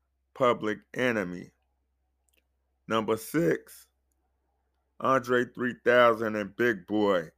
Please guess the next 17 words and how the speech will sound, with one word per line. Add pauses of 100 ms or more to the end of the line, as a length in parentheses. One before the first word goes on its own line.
(140)
Outkast. (800)
Number (140)
five, (920)
the
Beastie
Boys. (580)
Number (140)
four, (680)
N
W
A. (1600)
Number (100)
three, (380)
A
Tribe
Called
Quest.